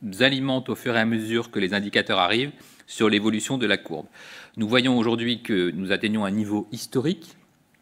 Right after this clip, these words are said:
Le nombre de, de patients, euh, ce soir est très important, mais nous avons encore une marge de progression puisque les hôpitaux font toujours en sorte d'avoir des lits d'avance. C'est quand même très important et on doit saluer cet effort de ne pas se retrouver sans aucun lit, mais bien d'avoir toujours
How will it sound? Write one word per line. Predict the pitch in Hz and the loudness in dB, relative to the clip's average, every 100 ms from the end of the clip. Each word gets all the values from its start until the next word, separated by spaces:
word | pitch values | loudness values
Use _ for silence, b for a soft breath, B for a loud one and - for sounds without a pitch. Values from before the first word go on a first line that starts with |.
| _ _ _ _ _ _ - 98 | _ _ _ _ _ _ -16 -8
Le | 87 | -6
nombre | 87 92 87 | -4 -4 -4
de, | 85 | -6
de | 82 90 | -6 -6
patients, | 90 - 104 90 - | -6 -6 -8 -8 -10
euh, | - | -12
ce | |
soir | 87 117 104 | -8 -4 -4
est | 87 | -4
très | - 107 | -8 -6
important, | 101 113 - 139 170 B B B B | -6 -6 -2 -2 -2 B B B B
mais | 107 | -2
nous | 123 123 | 0 2
avons | 127 131 | 2 2
encore | 131 156 139 | 2 2 2
une | 120 | 2
marge | 113 113 123 156 170 113 104 | 2 2 4 4 4 -2 -6
de | 104 | -8
progression | 101 110 104 107 - 165 | -6 -4 -2 -4 -4 -4
puisque | 160 - 123 104 B B B 104 | -4 -4 -2 -2 B B B -4
les | 104 | -2
hôpitaux | 127 139 - | -4 -2 -2
font | 127 113 | 0 -2
toujours | 120 147 147 | -4 -2 0
en | 139 | 0
sorte | - 165 160 | 0 0 2
d'avoir | 107 113 | 2 4
des | 113 117 | 4 4
lits | 147 | 6
d'avance. | 143 127 101 - - - _ _ _ _ _ | 4 4 2 -4 -14 -18 _ _ _ _ _
C'est | _ - | _ -4
quand | |
même | 98 120 | -4 -2
très | 123 | -4
important | 107 98 - 139 | -4 -4 -6 -4
et | 120 | -4
on | 95 95 | -6 -2
doit | 104 | -2
saluer | - 110 117 | 2 2 2
cet | 127 107 | 0 -2
effort | 107 - 127 151 B B B - | -4 2 2 2 B B B -8
de | 92 | 0
ne | |
pas | 127 | 0
se | - | 0
retrouver | 127 - 113 | -4 -4 -4
sans | 107 127 110 | -2 -2 -4
aucun | 107 101 | -2 -2
lit, | 104 147 | 0 -2
mais | 131 | -2
bien | 104 135 | 0 2
d'avoir | 110 113 - | 2 0 -4
toujours | 131 120 127 | -4 -2 -2